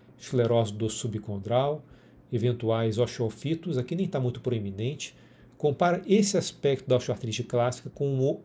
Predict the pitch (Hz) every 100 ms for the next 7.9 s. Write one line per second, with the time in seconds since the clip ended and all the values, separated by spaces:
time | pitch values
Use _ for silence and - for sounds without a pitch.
0 | - - 131 170 170 123 - 131 131 -
1 | 127 123 110 120 120 135 123 107 104 131
2 | 107 117 110 113 110 113 117 104 104 101
3 | - - - - - - - - 147 233
4 | 175 127 127 113 113 160 - - - -
5 | - 139 123 117 120 110 98 131 104 107
6 | 127 - 120 107 123 120 117 110 98 107
7 | 139 135 160 - 110 107 123 117 113